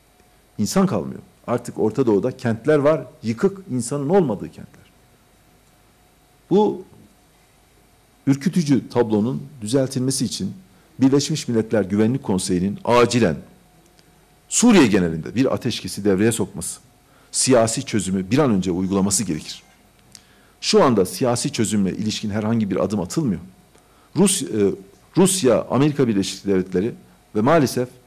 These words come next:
diğer aktörler Suriye'de hala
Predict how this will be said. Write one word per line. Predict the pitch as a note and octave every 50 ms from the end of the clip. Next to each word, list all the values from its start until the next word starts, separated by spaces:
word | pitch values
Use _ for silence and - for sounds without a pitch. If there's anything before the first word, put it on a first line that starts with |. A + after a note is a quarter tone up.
| _ _ - A2+
diğer | B2 D#3+ E3+ D#3+
aktörler | C3 G#2 G2 - - F#2+ D#2 F2 G2+ A#2+ - - _ _ _ _ _ _ _ _ _ _ _ _ _ _ _ _ _ _ _ _ _ _ _ _ -
Suriye'de | - - - G3+ C#3 D#3+ F#3+ G#2 G2
hala | F#2+ C3 D3 C3 G#2+ G2+ G2 A#2 -